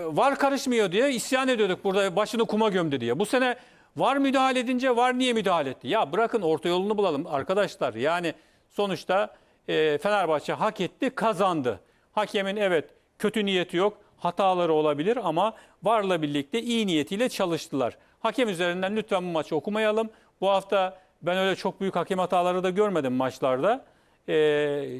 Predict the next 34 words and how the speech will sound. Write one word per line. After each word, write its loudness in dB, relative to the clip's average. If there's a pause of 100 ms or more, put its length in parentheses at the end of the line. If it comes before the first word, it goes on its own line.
(120)
kıran 0
kırana 0
maçlar 0
oldu -2
bir -6
defa. -2 (240)
Onu -2
söyleyeyim. -2 (260)
Yani 0
zirve 0
yarışındaki, -2
e, 2
takımların 0
oynadığı 2
maçlar 0
kıran -2
kırana 0
geçti. -4 (440)
E, -4
her 2
oyuncu 2
sahaya 0
çıktığında -4
bir -4
defa 0
koronavirüsü, 0
pandemiyi -2 (360)
hiç 0
düşünmüyor. 0
Kafalarından 0
silmişler. -4
Bu -2
çok -2
güzel. 0